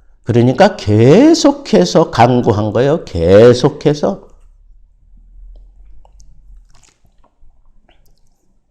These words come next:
여러분, 우리가 기도 응답을 받으려면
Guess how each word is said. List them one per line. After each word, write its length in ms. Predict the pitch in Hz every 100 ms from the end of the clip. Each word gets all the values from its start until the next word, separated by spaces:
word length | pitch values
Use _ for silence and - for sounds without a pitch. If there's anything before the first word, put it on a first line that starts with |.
| _ 101
여러분, 480 | 90 90 90 90 - _ _ _ -
우리가 540 | 107 104 147 170 -
기도 480 | - 131 123 170 -
응답을 520 | 143 135 131 120 170
받으려면 960 | 127 120 113 95 80 90 185 180 101